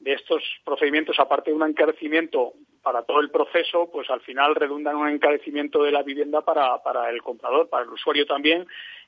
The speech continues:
y, eh, y una falta de ingresos por parte de, la, de los ayuntamientos también que podrían, pues,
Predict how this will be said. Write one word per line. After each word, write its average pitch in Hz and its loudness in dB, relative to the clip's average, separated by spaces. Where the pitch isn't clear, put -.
y, 180 4
eh, 127 4
y 143 -6
una 147 4
falta 160 2
de 156 -2
ingresos 160 0
por 151 -4
parte 135 2
de, 151 6
la, 147 4
de 151 -2
los 139 -4
ayuntamientos 139 0
también 147 2
que 170 6
podrían, 147 4
pues, 151 -2